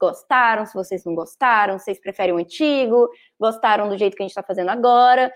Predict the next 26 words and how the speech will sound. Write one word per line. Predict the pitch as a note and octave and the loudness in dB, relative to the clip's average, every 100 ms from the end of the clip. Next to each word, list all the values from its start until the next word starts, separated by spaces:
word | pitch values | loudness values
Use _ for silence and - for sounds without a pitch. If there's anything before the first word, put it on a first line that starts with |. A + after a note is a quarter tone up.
| _ - | _ -6
É | A#3+ | 0
muito | C4 D#4+ | 2 4
importante | E4 C#4 C4 B3 A#3+ | 2 0 0 -2 -8
o | |
feedback | A#3+ G#3+ G3 G3 G#3 | -10 -6 -2 -2 -4
de | G3 | -6
vocês. | A3+ C4 C4 A3+ A#3 B3+ B3+ _ - | -4 -4 -4 0 0 0 -6 _ -8
Entra | B3 C4+ B3+ | -4 -2 -2
lá | A3 G#3+ | -2 -2
nas | G#3 G3+ | -4 -6
nossas | G3 C4 B3+ | -6 -6 -4
redes | A#3 A#3+ C4+ C4 D#4 D#4 D#4 - | 0 4 4 2 -4 -6 -8 -10
e | D4+ | -8
fofoca, | A4 A4+ G4+ G#4+ G#4 F4+ | -8 -4 -2 -2 -4 -6
gente. | G#3+ G3+ | -6 -6
Vamos | A3+ D#4+ | -8 -8
fofocar | F4 F#4 F#4+ E4+ E4+ - | -10 -10 -8 -6 -6 -8
sobre | - B3 | -6 -2
as | B3+ C4 | -2 -4
notícias | C4 - C4+ C4+ C#4 | -6 -8 -10 -8 -6
e | D4 | -6
os | D4 | -6
trem | - C4 | -8 -8
que | B3+ | -6
tá | - | -6
rolando. | C4+ E4+ G3 F#3+ | -4 -2 -2 -2